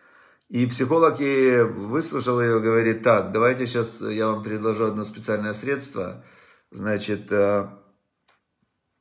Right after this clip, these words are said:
когда муж приходит, вот вам, говорит, это отвар ромашки.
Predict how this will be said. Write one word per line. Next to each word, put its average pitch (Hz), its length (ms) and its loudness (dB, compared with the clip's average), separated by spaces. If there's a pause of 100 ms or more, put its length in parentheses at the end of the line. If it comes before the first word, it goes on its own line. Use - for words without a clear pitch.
(580)
когда 117 300 4
муж 135 200 -2
приходит, 123 300 -2
вот 131 160 4
вам, 117 260 2
говорит, 113 400 0
это 113 320 2
отвар 123 500 2
ромашки. 110 680 0